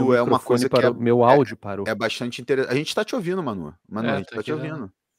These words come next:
Speaker 2: E aí termina o episódio de uma forma absolutamente fantástica, né? Porque substituem, né,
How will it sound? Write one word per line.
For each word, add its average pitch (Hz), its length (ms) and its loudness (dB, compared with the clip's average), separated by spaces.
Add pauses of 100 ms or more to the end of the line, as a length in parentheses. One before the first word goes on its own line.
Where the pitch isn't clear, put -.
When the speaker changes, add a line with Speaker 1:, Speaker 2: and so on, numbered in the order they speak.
(500)
Speaker 2:
E 214 120 0
aí 226 200 4
termina 190 380 4
o 220 40 8
episódio 151 560 4
de 143 60 -6
uma 156 140 0
forma 139 560 2
absolutamente 143 960 -2
fantástica, 123 920 -6
né? 113 200 -6 (420)
Porque 139 320 0
substituem, 135 1000 0
né, 104 280 -4